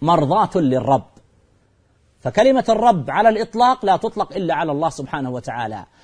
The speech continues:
أما، أما على غير الله فتطلق مقيدة، فلان رب الدار يعني ملك الدار، فلان رب ذاك العبد يعني سيده. أما الرب على الإطلاق فلا ربوبية مطلقة إلا لله الواحد القهار.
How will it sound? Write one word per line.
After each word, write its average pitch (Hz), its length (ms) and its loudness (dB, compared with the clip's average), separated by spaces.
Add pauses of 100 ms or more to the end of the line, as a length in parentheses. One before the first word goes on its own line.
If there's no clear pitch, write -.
(180)
أما، 240 460 0 (280)
أما 220 240 0
على 160 180 0
غير 202 260 4
الله 214 180 2
فتطلق 185 540 -4
مقيدة، 123 580 -4
فلان 180 480 -2
رب 165 220 0
الدار 143 480 0
يعني 156 240 -2
ملك 160 240 -2
الدار، 120 360 -8 (480)
فلان 190 360 0
رب 160 520 -2
ذاك 143 340 0
العبد 151 340 0
يعني 156 380 -2 (220)
سيده. 143 460 -2 (100)
أما 147 200 0
الرب 160 340 2
على 208 180 2
الإطلاق 254 440 0 (540)
فلا 185 680 2
ربوبية 160 680 0
مطلقة 226 640 -2
إلا 180 240 0
لله 147 360 0
الواحد 151 420 -4 (480)
القهار. 135 500 -4